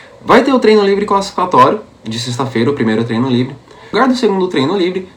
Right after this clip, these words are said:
vamos ter a classificação ao mesmo molde do que nós temos hoje, com Q um, Q dois e Q três.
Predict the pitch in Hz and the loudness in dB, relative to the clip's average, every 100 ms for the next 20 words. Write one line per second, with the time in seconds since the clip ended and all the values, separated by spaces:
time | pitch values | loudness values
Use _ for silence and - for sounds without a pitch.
0 | _ 139 175 185 180 185 190 185 - 190 | _ 0 0 0 -2 0 0 -2 -4 -4
1 | - 180 196 - - 190 240 277 233 208 | -2 0 0 -4 -4 0 2 4 2 2
2 | 240 233 214 226 233 233 240 233 185 127 | 2 2 0 0 0 0 2 2 4 2
3 | 104 - - - 104 98 127 139 190 - | 0 -8 -10 -6 -4 0 2 2 0 -4
4 | 220 160 156 160 - 190 143 101 92 | -4 0 -2 -2 -6 -4 -2 -2 -4